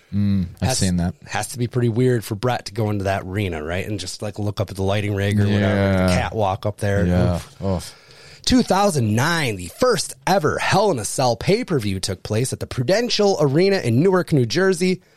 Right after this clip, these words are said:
Speaker 2: The show would replace the No Mercy pay-per-view, and it had three Hell in a Cell matches on the card. Undertaker defeated C M Punk to win the W W E World Heavyweight Championship.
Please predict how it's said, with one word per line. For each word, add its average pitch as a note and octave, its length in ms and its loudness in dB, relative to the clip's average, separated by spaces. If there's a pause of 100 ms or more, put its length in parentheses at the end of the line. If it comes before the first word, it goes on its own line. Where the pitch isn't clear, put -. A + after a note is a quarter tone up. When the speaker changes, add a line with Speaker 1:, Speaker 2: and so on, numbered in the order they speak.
(320)
Speaker 2:
The G#2+ 120 0
show F3 340 2
would C3+ 160 2
replace C3 360 0
the G2 420 -2
No B2+ 380 2
Mercy D#3 500 0
pay-per-view, G#2 680 -4 (840)
and G#2+ 140 -4
it F#2+ 60 -4
had A2+ 180 -4
three G#3+ 400 0
Hell E3+ 240 2
in E3 60 2
a D3 40 2
Cell C#3+ 240 0
matches A2 380 -4
on F#2+ 100 -2
the F#2 80 -4
card. D3+ 340 -2 (600)
Undertaker G3 680 2
defeated A#2+ 380 -2
C - 240 -2
M A2 140 0
Punk - 380 -2
to C3+ 100 -2
win C#3 260 0
the B2 140 0
W C3 240 0
W A#2+ 200 0
E A#2+ 80 2
World A2+ 300 0
Heavyweight F3 420 0
Championship. F#2 800 -4